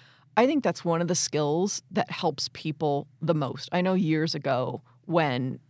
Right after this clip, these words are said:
um, I began to do some development work in that area for myself, helped me tremendously. And it still does. Those conversational skills, the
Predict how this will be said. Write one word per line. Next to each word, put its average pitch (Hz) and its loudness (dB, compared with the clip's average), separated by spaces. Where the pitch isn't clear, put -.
um, - -4
I 175 6
began 156 0
to - -8
do 156 -4
some 151 -4
development 147 0
work 131 -6
in 160 -2
that 147 -4
area 147 -2
for 156 -6
myself, - -2
helped 170 2
me 190 2
tremendously. 170 0
And 180 2
it - -4
still 226 0
does. 214 -2
Those 180 -2
conversational 196 -2
skills, 226 -2
the 208 -6